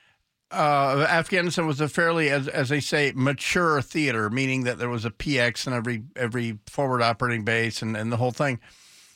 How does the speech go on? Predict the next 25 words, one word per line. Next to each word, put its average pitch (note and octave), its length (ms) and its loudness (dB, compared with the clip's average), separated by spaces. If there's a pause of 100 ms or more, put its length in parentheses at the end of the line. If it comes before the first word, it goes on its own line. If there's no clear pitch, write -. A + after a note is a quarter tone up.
(160)
And F3 160 2
so F3 500 2
on E3 180 2
a D#3 80 2
day, F#3+ 480 2
day-to-day B3+ 560 0
basis, D3 880 -2
in D3 200 0
all F3+ 280 2
the G3+ 100 0
little G3 240 -2
subdivisions D3 680 0
that C#3+ 140 2
Afghanistan D3+ 560 -2
was B2+ 140 -2
in, B2+ 240 -2 (600)
they D#3 220 0
needed, F3+ 560 0 (720)
uh, F3 140 0
they, D#3 240 0
they D#3+ 380 -2
didn't A#3+ 180 0
say E3 380 0
eight D#3+ 220 2
helicopters. C3+ 760 0